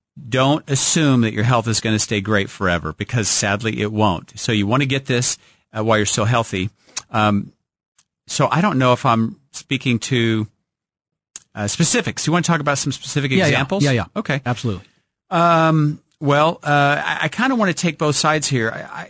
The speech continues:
Speaker 1: I have clients that have had heart attacks,
Speaker 2: Mm-hmm.
Speaker 1: and I've gotten them approved with long-term care.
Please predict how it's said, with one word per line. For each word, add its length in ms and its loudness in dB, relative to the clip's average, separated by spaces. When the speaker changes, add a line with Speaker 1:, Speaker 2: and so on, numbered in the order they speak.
Speaker 1:
I 160 0
have 220 0
clients 420 0
that 100 -2
have 80 -2
had 180 0
heart 200 2
attacks, 500 -8
Speaker 2:
Mm-hmm. 120 2
Speaker 1:
and 100 0
I've 120 -2
gotten 200 -2
them 140 0
approved 340 -2
with 160 -10
long-term 320 -4
care. 260 -10